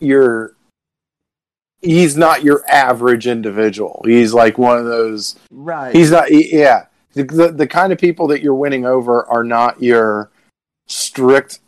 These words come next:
Speaker 1: your strict Jew, you know, pe-, folks.
Speaker 2: Mm-hmm.
Speaker 1: And I mean, the, the Jews are okay. It's just that you're not,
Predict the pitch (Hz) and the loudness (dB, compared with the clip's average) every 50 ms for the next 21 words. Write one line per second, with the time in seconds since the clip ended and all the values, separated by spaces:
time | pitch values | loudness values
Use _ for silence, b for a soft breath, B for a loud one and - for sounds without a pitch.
0 | _ _ _ _ _ _ _ _ _ _ _ _ _ _ _ _ _ _ - 143 | _ _ _ _ _ _ _ _ _ _ _ _ _ _ _ _ _ _ -2 2
1 | 135 135 131 113 - - - - - - 117 120 127 135 135 131 _ _ - 117 | 2 2 2 2 -2 -6 -8 -10 -10 -6 -2 2 2 2 2 0 _ _ -20 -18
2 | 110 95 104 120 131 131 127 127 117 110 107 110 110 _ _ _ _ _ _ _ | -10 -4 0 4 6 6 6 6 4 0 -4 -8 -10 _ _ _ _ _ _ _
3 | _ _ _ _ _ _ _ _ _ _ _ _ _ _ _ _ - 131 131 131 | _ _ _ _ _ _ _ _ _ _ _ _ _ _ _ _ -4 -2 0 2
4 | 131 120 113 107 110 - _ - - 151 147 139 120 - - 160 156 131 110 123 | 2 2 0 -2 -6 -10 _ -4 0 0 0 0 0 0 2 4 4 4 4 0
5 | 117 - 143 143 151 170 170 160 156 156 151 139 143 143 131 123 120 127 160 175 | -4 -6 -4 -2 0 0 0 0 0 -2 -2 -2 -4 -6 -6 -6 -4 -2 -2 0
6 | 156 151 147 127 117 107 - - 165 - 208 139 113 - b b b b b b | 0 0 0 -2 -2 -2 2 2 4 4 4 2 0 -2 b b b b b b
7 | - 156 156 - 175 160 147 - 156 127 120 131 135 143 139 147 147 143 143 139 | -8 -8 -6 -6 -8 -8 -6 -6 -6 -6 -6 -8 -8 -8 -6 -4 -4 -4 -4 -6
8 | - | -10